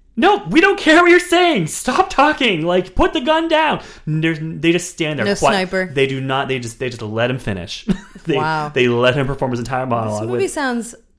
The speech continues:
Speaker 2: ridiculous.
Speaker 1: without never even, no attempts at intervening with the fact that this is a man who has his gun drawn and has it pointed at someone.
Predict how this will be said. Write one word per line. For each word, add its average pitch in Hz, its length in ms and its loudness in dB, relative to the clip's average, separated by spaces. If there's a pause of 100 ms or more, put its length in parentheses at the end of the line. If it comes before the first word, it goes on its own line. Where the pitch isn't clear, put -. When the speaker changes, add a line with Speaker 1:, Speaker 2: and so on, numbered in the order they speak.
(140)
Speaker 2:
ridiculous. 165 800 -12
Speaker 1:
without 120 520 -4
never 123 400 -4
even, 117 1120 -6
no 127 140 -6
attempts 120 320 -8
at 110 60 -10
intervening 110 720 -8
with 110 260 -6
the 113 80 -10
fact 107 240 -8
that 107 80 -12
this 104 140 -12
is 107 80 -14
a 104 40 -8
man 104 320 -8
who 117 140 -6
has 120 260 -2
his 117 140 -8
gun 113 220 -4
drawn 107 400 -8
and 107 100 -10
has 104 180 -10
it - 80 -16
pointed 101 280 -10
at 101 80 -14
someone. 92 380 -12